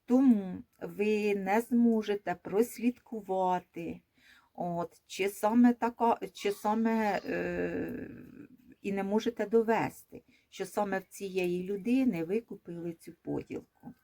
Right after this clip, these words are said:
А в групі ви можете все це довести, показати. Якщо, наприклад, поділка була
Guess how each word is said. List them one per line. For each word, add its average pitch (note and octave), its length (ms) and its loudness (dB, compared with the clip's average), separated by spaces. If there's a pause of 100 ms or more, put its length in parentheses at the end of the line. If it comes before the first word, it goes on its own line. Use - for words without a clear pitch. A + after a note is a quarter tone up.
(720)
А G3 40 2
в G3 100 -2
групі B3 720 2 (140)
ви G#3 680 0
можете F#3+ 640 -4
все E3+ 240 -6
це E3+ 180 -14
довести, F3 720 0
показати. F#3 1080 0 (320)
Якщо, F#3 320 -4
наприклад, F3 760 -2
поділка F3 560 0
була F3 680 -2